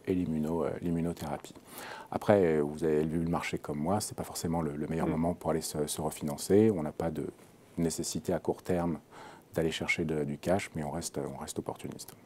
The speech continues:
Speaker 2: Eh bien voilà, une année deux mille vingt-deux qui s'annonce très riche pour Nanobiotix, avec pas mal de communication à venir. Merci beaucoup, Laurent Lévy, d'avoir été sur le plateau du Journal des Biotech.
Speaker 1: Merci.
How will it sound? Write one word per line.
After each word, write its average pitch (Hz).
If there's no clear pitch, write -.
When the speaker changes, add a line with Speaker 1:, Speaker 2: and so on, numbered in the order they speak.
Speaker 2:
Eh 185
bien 226
voilà, 247
une 220
année 226
deux 233
mille 240
vingt-deux 214
qui 240
s'annonce 247
très 269
riche 254
pour 240
Nanobiotix, 208
avec 160
pas 180
mal 196
de 180
communication 202
à 190
venir. 175
Merci 160
beaucoup, 196
Laurent 180
Lévy, 160
d'avoir 135
été 143
sur 135
le 110
plateau 190
du 165
Journal 170
des 160
Biotech. 185
Speaker 1:
Merci. 104